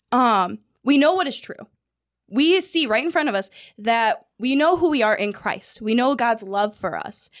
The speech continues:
Um, the promises that God has given to us. But the darkness covers these things with worry, doubt, hopelessness. While all these truths never changed, your reality has been skewed by the darkness. And now you're not really sure what reality is.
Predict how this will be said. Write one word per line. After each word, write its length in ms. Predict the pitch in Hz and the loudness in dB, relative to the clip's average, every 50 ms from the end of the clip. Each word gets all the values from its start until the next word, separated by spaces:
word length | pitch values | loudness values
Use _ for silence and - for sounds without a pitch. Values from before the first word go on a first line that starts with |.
| - - - - _ _ - | -20 -20 -20 -20 _ _ -2
Um, 380 | 233 233 220 208 190 180 185 | 0 2 2 2 0 0 -2
the 100 | 180 233 | -2 -4
promises 480 | 226 - 285 302 320 359 359 - 262 233 | -2 0 2 2 2 2 2 0 -2 0
that 180 | 240 233 214 208 | 0 0 0 2
God 220 | 247 247 254 262 | 0 0 0 0
has 160 | 254 254 214 | -2 -2 0
given 240 | 202 262 294 330 311 | 0 0 2 2 0
to 140 | - 214 190 | 0 -2 -2
us. 240 | 170 196 - - - _ _ _ _ _ _ _ _ _ _ _ _ _ | -4 -4 -6 -12 -20 _ _ _ _ _ _ _ _ _ _ _ _ _
But 160 | - - - - 220 | -4 -4 -4 -4 -4
the 140 | 214 254 226 | -4 -2 0
darkness 480 | 226 262 285 320 - 277 247 - - | 2 0 0 0 0 -2 -2 -2 -4
covers 520 | - - - - - 269 339 339 370 339 247 | -4 -8 -12 -6 -2 -2 0 0 0 0 -2
these 160 | 254 233 214 | -2 -6 -6
things 320 | - - 208 196 202 196 202 | -4 -2 -2 0 -2 -2 -2
with 260 | 208 214 208 208 - - _ - - - _ _ | 0 0 0 -2 -4 -12 _ -20 -20 -20 _ _
worry, 520 | 220 220 254 269 262 254 233 208 190 175 180 | -4 0 2 2 4 4 4 2 2 0 -2
doubt, 360 | 185 240 247 247 240 - - | -2 -2 0 0 0 -2 -4
hopelessness. 880 | - - - 262 269 262 240 214 196 - - 185 160 - - - - _ _ _ _ _ _ _ _ _ - | -6 -6 -4 -4 -4 -4 -6 -10 -8 -8 -10 -12 -12 -14 -16 -20 -20 _ _ _ _ _ _ _ _ _ -2
While 180 | 247 302 294 - | 0 0 2 4
all 200 | 262 302 370 403 | 4 4 4 4
these 180 | 403 349 - | 2 0 0
truths 420 | - - 320 311 311 - - - - - | 0 -2 -2 -2 -2 -4 -10 -18 -12 -4
never 420 | - 214 226 220 233 240 262 254 226 | -2 0 2 2 2 2 2 0 0
changed, 720 | - - - 277 330 370 311 196 185 190 196 - - - _ _ _ | 0 0 0 2 2 2 2 2 0 -4 -8 -10 -12 -16 _ _ _
your 160 | 226 233 247 | -2 0 0
reality 560 | 226 254 262 262 285 277 311 330 311 285 - | 2 0 0 0 0 2 2 2 2 0 -2
has 220 | 214 202 220 208 190 | -4 -4 -6 -6 -4
been 160 | 220 208 202 | -6 -6 -6
skewed 680 | - - - - 262 294 269 190 180 175 170 - - - - | -8 -10 -4 0 2 2 4 4 2 0 -2 -6 -12 -10 -6
by 140 | 202 196 | -6 -6
the 100 | 196 196 | -6 -8
darkness. 640 | 190 - 202 196 202 202 - - - - 208 - - - _ _ _ _ - - - _ - | -8 -4 -2 -2 -2 -2 -4 -10 -12 -12 -12 -14 -16 -18 _ _ _ _ -20 -20 -12 _ 2
And 140 | 247 262 269 | 4 6 6
now 220 | 302 349 427 440 | 6 4 2 2
you're 160 | 330 285 294 | 2 0 0
not 160 | 311 339 - | 0 0 0
really 180 | 285 330 320 311 | 0 2 2 2
sure 200 | - - 320 311 | 2 2 2 2
what 200 | 269 254 - - | 2 0 -2 -2
reality 500 | 240 254 247 233 240 240 220 202 190 196 | -2 0 0 2 2 2 0 -2 -4 -2
is. 460 | 233 359 269 190 170 180 220 - - | -2 0 0 -2 -2 -4 -8 -12 -14